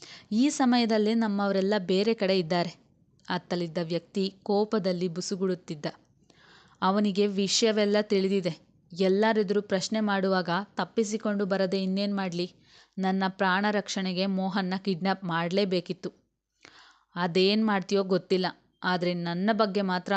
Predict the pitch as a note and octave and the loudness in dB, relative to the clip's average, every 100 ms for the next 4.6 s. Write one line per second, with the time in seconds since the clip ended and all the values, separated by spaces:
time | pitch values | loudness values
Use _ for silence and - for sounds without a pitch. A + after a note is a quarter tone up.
0 | F#3+ F#3+ F3+ F#3 A3 A3 A3 F#3 F3 F#3 | -2 0 0 2 2 2 2 2 0 2
1 | F#3 F3 E3+ E3+ - - F3 F#3 F#3 F3+ | 0 0 -2 -2 -8 -4 -2 -2 -2 0
2 | F#3+ F#3+ F3+ F3 F3+ F3+ E3+ - E3+ F3 | -2 0 -2 -2 -4 -4 -4 -2 0 0
3 | E3+ D#3+ - _ _ - - - - F3 | 0 -2 -8 _ _ -20 -20 -14 -4 0
4 | F#3 F3 F#3+ E3 F3+ G3 | 0 -2 -4 0 0 2